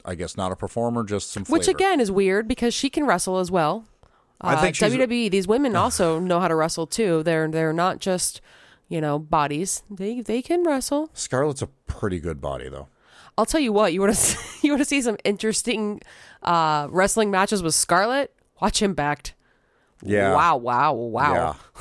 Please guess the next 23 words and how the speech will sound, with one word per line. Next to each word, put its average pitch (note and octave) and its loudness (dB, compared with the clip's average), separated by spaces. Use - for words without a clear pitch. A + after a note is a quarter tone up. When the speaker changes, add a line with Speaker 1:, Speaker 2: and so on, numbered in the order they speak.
Speaker 1:
Yeah. D4+ 2
Speaker 2:
<laughs> - -
Speaker 1:
Yeah. E2+ -2
Speaker 2:
Um, A3 2
the, G#3 -4
<sighs> - -14
there's B3+ 0
some F4+ 2
really D4+ 0
good C#4 -4
potential G#3 0
in F3 0
these F3 0
signings D#3+ 0
for, D3+ 0
for D#3 -2
what's D#3+ -2
coming D#3 0
up C#3+ -2
with C#3 -4
Raw. C3+ 0
Um, C#3 0
<sighs> - -14